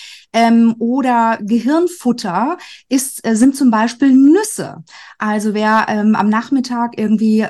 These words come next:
so einen Tiefpunkt hat und das Gefühl hat, ich brauche jetzt mal irgendwie was noch mal ein bisschen, um ein bisschen Energie reinzubekommen,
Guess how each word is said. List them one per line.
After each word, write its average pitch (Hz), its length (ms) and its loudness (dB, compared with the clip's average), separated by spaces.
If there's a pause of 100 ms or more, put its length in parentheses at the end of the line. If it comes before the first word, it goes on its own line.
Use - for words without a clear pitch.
so 202 160 -4
einen 202 80 2
Tiefpunkt 233 680 2
hat 240 180 0 (300)
und 208 120 0
das 208 160 -4
Gefühl 240 380 2
hat, 240 160 0
ich - 160 -10
brauche 247 280 -2
jetzt 240 200 -4
mal 208 180 0
irgendwie 208 320 0
was 214 220 -2
noch 214 220 -2
mal 208 160 0
ein 208 100 0
bisschen, 208 320 0
um 208 240 2
ein - 20 2
bisschen 208 260 -2
Energie 202 560 2
reinzubekommen, 214 920 0